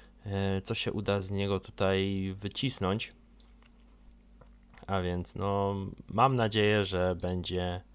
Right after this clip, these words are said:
fajnie się spisywać. Oczywiście mamy nasze K W dwa, które robiło, robi niezłą robotę, jak, jeśli chodzi o wsparcie piechoty przede wszystkim. Mamy tutaj troszkę moździerzy, troszkę artylerii, tak więc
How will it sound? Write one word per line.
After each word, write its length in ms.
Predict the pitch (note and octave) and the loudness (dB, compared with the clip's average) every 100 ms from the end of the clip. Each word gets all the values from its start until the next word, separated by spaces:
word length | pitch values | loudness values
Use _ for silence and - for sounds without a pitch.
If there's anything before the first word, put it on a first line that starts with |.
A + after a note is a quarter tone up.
| - - - - - - | -20 -20 -20 -20 -20 -20
fajnie 360 | - A2 G#2+ G2 | 2 4 4 0
się 140 | G2 | -4
spisywać. 760 | - - - E2+ E2+ G2+ - - - - - - | -8 -8 -8 -2 0 0 -2 -12 -20 -20 -20 -8
Oczywiście 400 | C3+ - A#2+ - | -4 -2 -2 2
mamy 200 | A2 A2 | 2 4
nasze 240 | G#2 G2+ G#2 | 2 0 -4
K 180 | - F#2+ | -6 -4
W 140 | G2+ | -4
dwa, 380 | F2+ G#2 B2 D#3 D#3 - - | 2 4 6 4 -4 -18 -16
które 320 | - G2 F#2+ | -8 -4 -2
robiło, 440 | G2 G2+ G2 G2 - | -2 0 2 2 0
robi 260 | G2+ G2 G#2 | -2 -2 0
niezłą 360 | G#2 G#2 G#2+ | 0 2 2
robotę, 360 | A2 A2 A#2+ C3 | 2 2 2 2
jak, 200 | A#2+ - | 0 -2
jeśli 260 | A#2+ - | -4 -2
chodzi 200 | A#2 A#2+ | -2 -2
o 80 | G#2+ | -4
wsparcie 480 | - - B2+ - B2+ | -6 0 2 2 -2
piechoty 300 | C3+ C3+ C3+ | 0 0 0
przede 220 | - D#3 | -4 -4
wszystkim. 440 | D#3 E3 - F#3+ G3+ - - - - - - - - - - - - - - - - - - - | -2 -4 2 2 2 -2 -20 -20 -20 -20 -20 -20 -20 -20 -20 -20 -20 -20 -20 -18 -20 -20 -8 0
Mamy 200 | G3 E3 | 2 6
tutaj 180 | B2+ | 6
troszkę 280 | A2+ A#2 - | 4 2 0
moździerzy, 720 | A#2+ C#3+ - F3 D3 B2+ B2 A#2 | 2 2 4 4 4 6 4 4
troszkę 300 | - - G2+ | -4 -2 -2
artylerii, 560 | - - C3 B2 A2+ | -2 2 6 6 4
tak 220 | A2 F#2+ | 0 -2
więc 480 | F#2+ F#2+ F2+ - - | 0 -2 -2 -6 -8